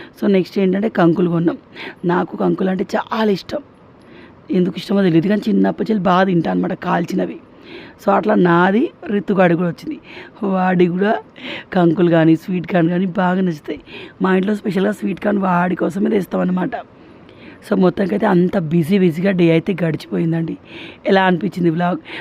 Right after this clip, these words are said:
So రేపటి వ్లాగ్ కోసం రెడీగా ఉండండి. రమ్య వాళ్ళ ఇంట్లో బోనాల రోజు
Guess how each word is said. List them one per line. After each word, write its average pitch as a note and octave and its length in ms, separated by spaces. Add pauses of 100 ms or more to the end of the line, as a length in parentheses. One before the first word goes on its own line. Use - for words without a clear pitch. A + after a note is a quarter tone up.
(180)
So F#3+ 80
రేపటి F3 300
వ్లాగ్ F3+ 200
కోసం G3+ 220
రెడీగా F#3 360
ఉండండి. G#3 260
రమ్య F3+ 220
వాళ్ళ F3+ 160
ఇంట్లో F#3 180
బోనాల F3+ 360
రోజు F#3 320